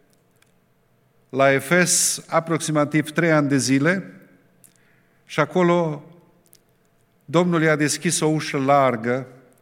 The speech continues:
și i-a dat un loc și un spațiu în școala unui anumit tiran, ne spune Fapte, capitolul optsprezece, și a deschis o școală biblică, dacă vreți,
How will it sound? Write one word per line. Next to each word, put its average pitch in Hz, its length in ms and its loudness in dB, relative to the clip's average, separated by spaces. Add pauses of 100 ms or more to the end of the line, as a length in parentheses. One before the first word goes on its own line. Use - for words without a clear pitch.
(540)
și - 180 -6
i-a 131 120 4
dat 165 300 2
un 147 200 2
loc 165 240 2
și - 120 -8
un 139 80 -2
spațiu 151 840 -2 (1300)
în 135 460 -2
școala 151 460 2
unui 147 260 0
anumit 135 380 -2 (160)
tiran, 147 580 0 (600)
ne 123 100 -8
spune 131 360 -4
Fapte, 127 460 -2
capitolul 123 600 -4
optsprezece, 131 840 -8 (600)
și - 140 -8
a 147 40 0
deschis 151 440 -4
o 165 80 -4
școală 151 840 -2
biblică, 143 460 -4
dacă 117 300 -8
vreți, 127 440 -2